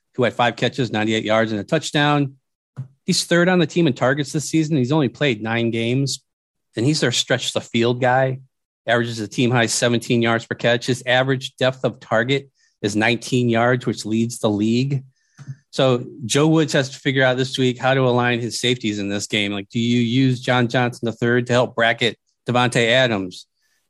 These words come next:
Do you keep him deep to guard against Valdes-Scantling? If they're both occupied, you know, if, if both safeties are occupied against the Packers, uh, by s-, by, by receivers,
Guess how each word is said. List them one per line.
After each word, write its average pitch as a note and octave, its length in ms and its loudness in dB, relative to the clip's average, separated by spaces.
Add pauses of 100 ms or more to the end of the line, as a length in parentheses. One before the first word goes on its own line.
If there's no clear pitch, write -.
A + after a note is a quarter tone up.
Do G#2+ 120 -2
you A2 120 4
keep A#2 280 -2
him A2+ 200 2
deep C#3 340 0
to - 80 -8
guard A2+ 260 2
against A2+ 560 -4 (220)
Valdes-Scantling? A#2 960 0 (760)
If - 100 -2
they're B2 120 2
both B2+ 400 0
occupied, B2 840 0 (1040)
you A2 100 0
know, G#2+ 80 -2
if, A2+ 140 -4
if C3 140 -4
both C#3+ 180 2
safeties B2+ 360 0
are A#2+ 60 4
occupied A#2+ 440 0
against A#2 240 -4
the - 60 -20
Packers, B2 600 -2 (640)
uh, A2+ 240 0 (560)
by B2+ 180 0
s-, - 300 -6
by, A2 260 0
by C3 220 -2
receivers, A#2 840 0